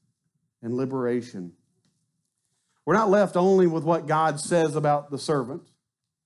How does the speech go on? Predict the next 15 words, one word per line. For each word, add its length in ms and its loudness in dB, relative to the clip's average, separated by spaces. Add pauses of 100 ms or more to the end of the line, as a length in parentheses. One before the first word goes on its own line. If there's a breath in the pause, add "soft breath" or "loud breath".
(460)
In 120 0
Isaiah 460 2
verse, 440 -2
uh, 60 -6
in 380 -6
chapter 340 0
forty-nine, 880 0 (200 soft breath)
we 100 -2
actually 320 0
get 220 2
the 80 -8
servant 600 -2
of 140 -10
God 560 -2
speaking. 720 -6